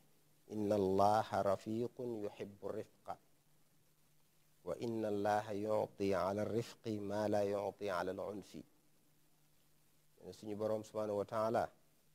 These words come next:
nit ku, ku, ku, ku bëgg ak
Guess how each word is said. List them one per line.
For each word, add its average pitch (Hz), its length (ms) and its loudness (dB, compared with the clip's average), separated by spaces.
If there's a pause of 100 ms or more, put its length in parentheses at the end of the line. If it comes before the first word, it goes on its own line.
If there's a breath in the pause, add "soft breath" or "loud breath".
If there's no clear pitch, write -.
(1200)
nit 98 200 -10 (100)
ku, 104 280 -8
ku, 104 220 -10
ku, - 160 -18
ku - 160 -18
bëgg 131 280 -2 (160)
ak 98 140 -4